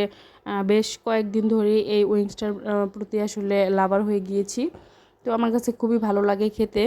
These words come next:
তো এখানে কিন্তু আমি খুবই সিম্পলভাবে এই রান্নাটা কমপ্লিট করতেছি, আর সেটা আপনাদের সাথে শেয়ার করতেছি। দেখতেই পাচ্ছেন সুন্দর করে কিন্তু মশলাটা কষিয়ে নিলাম। মশলাটা কষিয়ে নেওয়ার পরে কিন্তু আমি এখানে এই চিকেন উইংসটা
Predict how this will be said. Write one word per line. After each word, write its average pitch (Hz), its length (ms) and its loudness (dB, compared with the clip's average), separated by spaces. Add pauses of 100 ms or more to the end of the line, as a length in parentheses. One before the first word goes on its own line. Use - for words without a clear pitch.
(600)
তো 247 40 -2 (120)
এখানে 247 300 2
কিন্তু 233 180 0 (100)
আমি 220 140 2 (180)
খুবই 240 180 0 (100)
সিম্পলভাবে 226 580 2 (120)
এই 214 140 2
রান্নাটা 208 360 -2 (100)
কমপ্লিট 208 380 -2
করতেছি, 208 420 -6 (260)
আর 196 160 -2
সেটা 220 280 -2
আপনাদের 208 280 -4
সাথে 202 220 -6
শেয়ার 196 260 0
করতেছি। 214 400 -4 (1400)
দেখতেই 220 300 2
পাচ্ছেন 214 340 -2
সুন্দর 240 300 0
করে 233 280 -2
কিন্তু 220 160 -4 (100)
মশলাটা 214 420 -4
কষিয়ে 226 320 -2
নিলাম। 214 320 2 (460)
মশলাটা 220 480 -4
কষিয়ে 233 360 -2
নেওয়ার 214 280 2
পরে 233 160 2 (100)
কিন্তু 220 220 -2 (160)
আমি 214 140 2 (140)
এখানে 214 320 -2 (200)
এই 202 160 4
চিকেন 208 300 -6
উইংসটা 214 320 -2